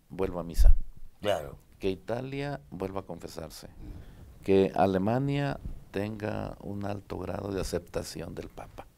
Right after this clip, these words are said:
Speaker 1: O sea, yo creo sí
Speaker 2: Y
Speaker 1: la
Speaker 2: cuando venga a América, imagínense lo que va a
Speaker 1: Sí,
Speaker 2: pasar.
Speaker 1: sí, sí, sí.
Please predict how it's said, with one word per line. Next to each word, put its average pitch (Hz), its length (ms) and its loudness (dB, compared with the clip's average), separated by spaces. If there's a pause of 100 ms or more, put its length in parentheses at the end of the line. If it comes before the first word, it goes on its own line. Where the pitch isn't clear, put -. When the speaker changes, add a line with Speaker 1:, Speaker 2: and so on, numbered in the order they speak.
(840)
Speaker 1:
O - 80 -20
sea, - 320 -10 (200)
yo 123 220 -4
creo 131 260 0
sí - 140 -4
Speaker 2:
Y 123 60 0
Speaker 1:
la 113 120 6
Speaker 2:
cuando 107 180 2
venga 143 120 0
a - 40 2
América, 113 380 0
imagínense 87 560 -4
lo 78 120 -6
que 76 80 -4
va 87 80 0
a - 20 2
Speaker 1:
Sí, 120 100 0
Speaker 2:
pasar. 160 320 -2 (160)
Speaker 1:
sí, - 160 -12
sí, - 160 -8
sí. - 200 -2